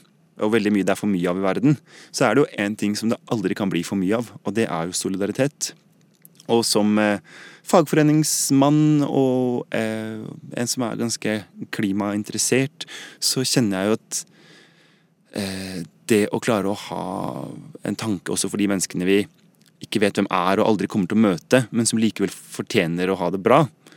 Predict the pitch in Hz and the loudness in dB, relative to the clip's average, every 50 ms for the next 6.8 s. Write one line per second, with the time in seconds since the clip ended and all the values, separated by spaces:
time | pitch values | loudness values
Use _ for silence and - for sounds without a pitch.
0 | - _ _ _ - - 104 101 101 98 - - 107 - - 107 101 101 95 90 | -20 _ _ _ -12 -8 -8 -6 -6 -6 -6 -6 -4 -2 -2 0 0 0 0 -2
1 | 92 92 85 92 90 101 98 98 - 101 98 95 90 - - 98 92 92 85 - | -4 -4 -2 0 0 0 0 0 -2 -2 -2 -4 -4 -2 -2 -2 -2 -2 -4 -6
2 | 98 - 107 95 85 90 85 87 90 87 87 90 95 87 85 80 82 _ _ _ | -6 -6 -6 -4 -4 -6 -6 -6 -4 -6 -6 -6 -6 -6 -6 -6 -8 _ _ _
3 | _ - - _ _ _ _ - - 165 170 - _ _ - - - - _ - | _ -20 -20 _ _ _ _ -6 -6 -6 -6 -6 _ _ -20 -20 -20 -10 _ 4
4 | 156 160 160 156 151 156 175 165 - 202 151 143 151 175 165 151 151 - - - | 6 6 6 6 4 2 2 2 4 4 2 4 4 2 2 2 0 -2 -4 -2
5 | - 160 165 - - - 151 156 175 117 110 117 135 139 127 127 143 131 131 135 | -2 -2 0 0 2 4 4 4 4 4 2 4 4 2 2 2 2 4 4 4
6 | 147 135 110 95 95 95 - - 120 123 123 104 107 131 156 | 4 2 2 2 0 -2 -2 0 0 2 2 2 2 2 0